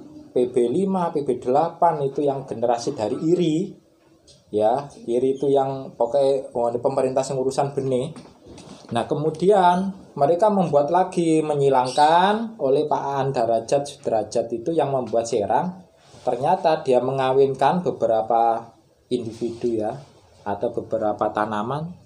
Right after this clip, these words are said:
Ternyata tanaman ini beda dengan generasi-generasi seling-, eh, generasi-generasi yang sudah ada. Yang itu kemudian dinamai namanya varietas serang.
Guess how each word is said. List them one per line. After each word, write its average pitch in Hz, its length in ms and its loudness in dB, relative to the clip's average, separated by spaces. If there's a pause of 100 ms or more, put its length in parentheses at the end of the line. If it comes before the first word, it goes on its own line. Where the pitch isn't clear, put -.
(500)
Ternyata 143 420 -2
tanaman 156 480 -2
ini 170 240 -2
beda 131 320 0
dengan 135 320 -2
generasi-generasi 117 1000 -2
seling-, 120 420 -4 (100)
eh, 123 280 -4 (360)
generasi-generasi 123 880 0
yang 135 80 -4
sudah 110 380 -2
ada. 95 340 -6 (880)
Yang 117 320 -6
itu - 60 -2 (100)
kemudian 135 400 -6
dinamai 107 480 -6
namanya 107 400 -8
varietas 104 640 -8
serang. 87 640 -10